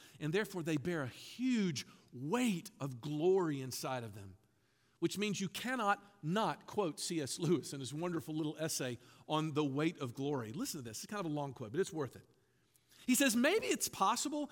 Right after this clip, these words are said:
to think too much of your own potential glory hereafter in heaven, but it is impossible to too often or too deeply think about that of your neighbors.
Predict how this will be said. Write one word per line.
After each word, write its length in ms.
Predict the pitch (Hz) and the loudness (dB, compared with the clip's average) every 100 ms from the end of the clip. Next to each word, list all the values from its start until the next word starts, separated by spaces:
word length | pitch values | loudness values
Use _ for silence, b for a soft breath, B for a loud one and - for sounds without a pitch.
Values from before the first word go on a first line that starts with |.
| B | B
to 80 | 208 | -4
think 300 | - 240 - | 0 0 0
too 240 | - 254 254 | -2 0 0
much 300 | 254 254 - | 0 -2 -4
of 160 | 202 | -2
your 180 | 196 185 | 0 2
own 200 | 185 226 | 2 0
potential 520 | 180 - 226 220 202 | -2 -4 -6 -2 -2
glory 460 | 151 143 190 220 220 B - | -2 0 2 2 0 B -4
hereafter 480 | 208 180 202 - 185 | 2 2 2 0 -2
in 120 | 143 | 0
heaven, 360 | 170 185 240 - _ b b b b b | 0 -2 -6 -10 _ b b b b b
but 220 | 214 - | 2 4
it 120 | 269 285 | 4 4
is 200 | 214 - | 4 2
impossible 1120 | 185 170 - - 285 311 - 202 131 107 92 _ b b b b | 0 0 -4 -6 0 2 4 2 0 -6 -14 _ b b b b
to 160 | 202 196 | 2 2
too 280 | - 269 247 | 2 0 4
often 380 | 214 262 254 180 | 6 6 4 -2
or 60 | 165 | -2
too 220 | - 202 | -2 -4
deeply 460 | 131 220 - 170 | 0 0 0 -4
think 260 | 147 190 175 | -2 -4 -4
about 320 | 147 156 - | -2 -2 -2
that 160 | 147 143 | -4 -4
of 140 | 123 117 | -8 -6
your 160 | 127 | -6
neighbors. 720 | 127 123 127 110 95 - - | -6 -6 -6 -8 -12 -14 -16